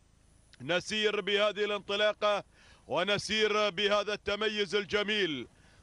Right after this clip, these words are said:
مباشرة مع أول الأشواط ومع الشوط الأول عبر الهواء مباشرة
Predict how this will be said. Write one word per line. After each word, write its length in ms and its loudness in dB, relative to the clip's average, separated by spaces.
مباشرة 840 0
مع 260 2
أول 260 2
الأشواط 600 0
ومع 420 2
الشوط 380 -2
الأول 560 2
عبر 340 2
الهواء 480 2
مباشرة 920 0